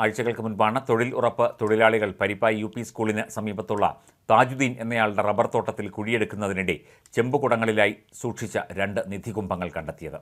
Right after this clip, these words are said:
ഇവർ ഇത് തുറന്നു നോക്കിയപ്പോൾ ആഭരണങ്ങളും നാണയങ്ങളും കണ്ടെത്തുകയായിരുന്നു. ഇതേ തുടർന്നാണ് ശ്രീകണ്ഠാപുരം പോലീസിനെ വിവരമറിയിച്ചത്. തുടർന്ന് പോലീസിന്റെ നിർദ്ദേശപ്രകാരം റവന്യൂ വകുപ്പ് ഉദ്യോഗസ്ഥർ സ്ഥലത്തെത്തുകയും നിധികുംഭങ്ങൾ തളിപ്പറമ്പ് കോടതിയിൽ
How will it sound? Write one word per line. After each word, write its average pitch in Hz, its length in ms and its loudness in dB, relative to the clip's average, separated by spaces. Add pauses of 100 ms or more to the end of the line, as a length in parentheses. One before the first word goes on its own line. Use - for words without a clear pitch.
(540)
ഇവർ 104 280 0
ഇത് 107 80 -6 (100)
തുറന്നു 110 280 0
നോക്കിയപ്പോൾ 117 420 0 (160)
ആഭരണങ്ങളും 113 500 0 (120)
നാണയങ്ങളും 107 520 -2
കണ്ടെത്തുകയായിരുന്നു. 85 680 -6 (500)
ഇതേ 113 260 2
തുടർന്നാണ് 123 480 2
ശ്രീകണ്ഠാപുരം 120 580 0
പോലീസിനെ 107 460 -2
വിവരമറിയിച്ചത്. 98 680 -2 (360)
തുടർന്ന് 107 360 0
പോലീസിന്റെ 110 480 -4
നിർദ്ദേശപ്രകാരം 107 800 0
റവന്യൂ 113 320 -4
വകുപ്പ് 104 340 -4
ഉദ്യോഗസ്ഥർ 104 460 -2 (340)
സ്ഥലത്തെത്തുകയും 110 720 2
നിധികുംഭങ്ങൾ 113 540 -2 (100)
തളിപ്പറമ്പ് 113 480 0
കോടതിയിൽ 98 320 0